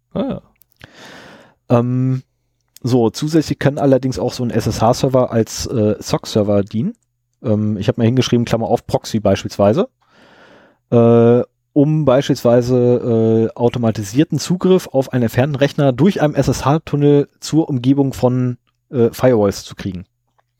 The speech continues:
Speaker 2: Ähm, also sprich, du hast einen Proxy-Server bei dir lokal laufen. Also nein, du hast einen S-S-H-Server laufen. Der ist so konfiguriert, dass alles, was an ihn kommt,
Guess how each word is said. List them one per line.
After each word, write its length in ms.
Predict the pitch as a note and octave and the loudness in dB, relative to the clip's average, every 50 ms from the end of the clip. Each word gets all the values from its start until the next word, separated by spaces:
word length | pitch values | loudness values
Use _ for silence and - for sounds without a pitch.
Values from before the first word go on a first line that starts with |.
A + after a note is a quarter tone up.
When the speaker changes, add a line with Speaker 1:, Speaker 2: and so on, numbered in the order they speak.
| _ _ _ _ _ - - - - - - - - - - _ _ _ _ _ - | _ _ _ _ _ -20 -20 -20 -20 -20 -20 -20 -20 -20 -20 _ _ _ _ _ -4
Speaker 2:
Ähm, 460 | C3 A2 G#2+ A2 A2 A2+ A2 A2 G#2 _ _ _ _ _ _ | -2 -2 0 0 -2 -2 -4 -4 -6 _ _ _ _ _ _
also 140 | - A#2 A2 | -4 -2 -2
sprich, 240 | - - - C#3+ - | -2 0 0 0 2
du 100 | - B2+ | 2 0
hast 140 | A#2 - - | 0 0 -4
einen 60 | - | -6
Proxy-Server 580 | - - - - - - - F3 E3+ F#3 F#3+ G3 | -6 -6 -8 -6 -8 -2 -2 0 0 0 0 -2
bei 160 | F#3 C3+ A#2+ | 0 -2 -2
dir 160 | A#2+ B2 B2 | 0 0 0
lokal 300 | A2+ A2+ - - G#2+ G#2 | 0 0 0 0 2 2
laufen. 340 | G2+ F#2+ D3 - - C4 D4+ _ _ _ _ _ _ _ _ _ _ _ _ - | 4 4 2 0 -2 -6 -10 _ _ _ _ _ _ _ _ _ _ _ _ -6
Also 160 | - A#2 G2+ A2 | -6 -4 -2 0
nein, 160 | A2+ A2 G2+ | 0 0 2
du 80 | A2 | 0
hast 160 | A2 - - - | -2 -2 -2 -8
einen 100 | A2+ - | -10 -6
S-S-H-Server 640 | - A#2 - A2+ G2+ - A2+ A#2 - - D#3+ D3+ D3+ | -4 -4 -4 -4 -6 -2 -2 -2 0 0 0 2 2
laufen. 340 | D3+ D#3 E3 - G3 G3+ - _ _ _ _ - | 2 0 0 -2 -6 -10 -10 _ _ _ _ -2
Der 120 | A#2+ A2 G#2 | -2 -2 -2
ist 100 | - - | -2 -2
so 120 | C3 D#3 | -2 0
konfiguriert, 580 | - - F#3 - F3+ D#3+ D#3+ D#3 E3+ F#3 - C3 | 0 0 -2 -2 -2 -4 -2 0 0 2 2 0
dass 140 | A2+ - - - _ - | -2 -4 -6 -20 _ -4
alles, 340 | - B2 D#3 - D#3 - - | 0 0 0 0 -2 -2 -2
was 160 | C#3 - - | -4 -2 -2
an 140 | - B2+ A#2 | -4 -4 -4
ihn 80 | A2 | -4
kommt, 400 | G#2 - A#2+ D3 B3 - - _ | -4 -4 -4 -4 -4 -8 -14 _